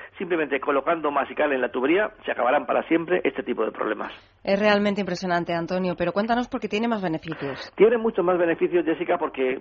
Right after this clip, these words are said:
Speaker 1: teniéndolo en casa nos olvidaremos con Masical de averías provocadas por la cal en nuestros electrodomésticos, en sanitarios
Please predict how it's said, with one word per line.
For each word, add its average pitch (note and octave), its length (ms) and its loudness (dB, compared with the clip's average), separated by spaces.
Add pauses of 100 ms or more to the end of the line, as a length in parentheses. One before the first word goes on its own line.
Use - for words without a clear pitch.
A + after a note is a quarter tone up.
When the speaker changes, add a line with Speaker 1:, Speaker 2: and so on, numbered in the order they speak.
Speaker 1:
teniéndolo C3+ 360 -2
en C3+ 80 -4
casa D#3+ 360 0
nos C3+ 320 -6
olvidaremos B2+ 540 0
con D3 120 0
Masical C#3+ 460 0
de C3+ 80 2
averías B2 340 2
provocadas B2+ 480 0
por - 160 2
la C3+ 80 2
cal D#3 240 4 (300)
en C#3+ 160 4
nuestros E3+ 280 2
electrodomésticos, E3 800 0 (120)
en D3+ 160 -4
sanitarios C#3+ 500 0